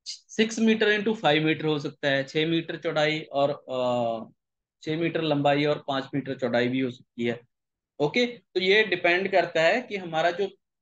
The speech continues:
साइज कितना है मेन फील्ड का, या हम क्रॉप कौन सी ग्रो कर रहे हैं। ओके, this was all about the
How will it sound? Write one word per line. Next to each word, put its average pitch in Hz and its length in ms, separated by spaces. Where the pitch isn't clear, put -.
साइज 175 480
कितना 190 300
है 175 420
मेन 170 240
फील्ड 165 340
का, 156 380
या 185 140
हम 226 360
क्रॉप 185 360
कौन 170 200
सी 175 240
ग्रो 139 260
कर 117 180
रहे 104 220
हैं। - 100
ओके, 233 240
this 180 220
was 156 160
all 156 160
about 151 320
the 233 160